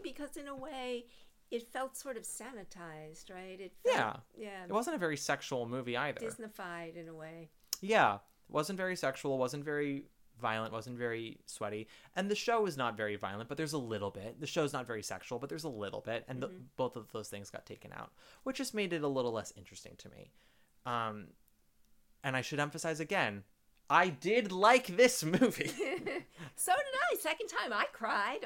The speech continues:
Speaker 1: Okay, first time I didn't. I did cry.
Speaker 2: I didn't cry, but that doesn't mean I didn't find something moving. I found Alabanza quite moving. I think Al-, Alabanza is just a beautiful song.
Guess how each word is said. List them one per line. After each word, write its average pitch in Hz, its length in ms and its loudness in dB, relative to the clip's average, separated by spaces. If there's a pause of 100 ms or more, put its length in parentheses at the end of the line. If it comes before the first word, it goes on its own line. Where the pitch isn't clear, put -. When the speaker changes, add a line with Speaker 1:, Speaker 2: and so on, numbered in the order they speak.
Speaker 1:
Okay, 277 360 -4
first 302 220 -6
time 254 160 -6
I 254 60 -4
didn't. 262 440 -6
I 233 60 -8
did 220 240 -8
cry. 202 420 -6 (180)
Speaker 2:
I 226 100 6
didn't 254 300 -2
cry, 160 300 6
but 147 280 0
that 165 200 2
doesn't 170 300 -2
mean 131 360 -2
I 117 120 -4
didn't 117 300 -6
find 110 280 0
something 104 440 -8 (420)
moving. 151 380 0
I 160 100 2
found 370 240 2
Alabanza 120 460 4
quite 101 160 -8
moving. 107 240 -4
I 160 60 0
think 180 180 0
Al-, 131 200 2
Alabanza 123 400 4
is 113 100 -6
just 113 140 -10
a 104 40 -10
beautiful 98 300 -10
song. 123 340 0